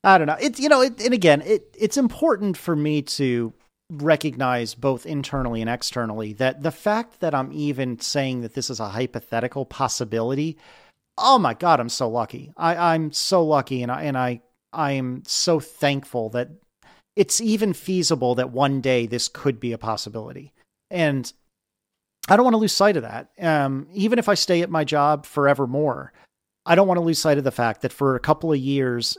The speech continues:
in the, uh, twenty tens, I was almost financially independent enough <laughs> to, to not have to work at a regular job. You know, that's, that's really exciting, and I'm, and I'm really proud of that.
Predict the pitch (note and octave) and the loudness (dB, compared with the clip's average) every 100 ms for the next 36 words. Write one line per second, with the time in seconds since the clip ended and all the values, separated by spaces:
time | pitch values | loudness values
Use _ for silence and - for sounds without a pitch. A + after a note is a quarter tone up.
0 | F4+ D3+ B2 A#2 B2 A#2 A2+ G#2 - D3+ | -6 -4 -4 -2 -2 0 -2 -4 0 0
1 | C3 - D3+ A#2 G2+ - - _ _ _ | 0 0 0 0 -4 -10 -14 _ _ _
2 | _ - D3+ C#3+ C#3+ - - G3+ G3 E3 | _ 2 6 6 4 0 4 8 10 8
3 | C#3+ B2+ - - _ _ - D3 C#3 - | 6 4 -2 -6 _ _ 2 4 4 0
4 | C#3+ C3 C3 C3 A2 B2 B2 B2+ - - | -2 -2 -2 -2 -4 -2 0 0 -2 -4
5 | D3 E3+ C#3 C#3 B2 - C#3+ D3+ C3+ D3 | 4 6 6 4 0 -8 -4 0 6 8
6 | C3 C#3+ - C#3+ A2+ B2+ B2 C#3 A#2 A#2 | 8 4 2 -2 0 0 0 -2 -2 -2
7 | A2 A2 G#2+ A#2+ G#2+ A#2+ - C3 C3 D#3 | -4 -6 -8 -8 -8 -10 -4 0 4 4
8 | E3 - - - - B3 C#4+ B3+ G#3 - | 2 -6 -18 -20 -4 -2 4 4 4 4
9 | A3+ B2+ G#2+ A#2+ C3+ C#3+ E3 D3+ D3+ C3+ | 2 2 -2 -4 -4 -4 -2 0 2 0
10 | - D3+ C#3 A2 G#2+ A#2+ | 2 4 4 2 -6 -12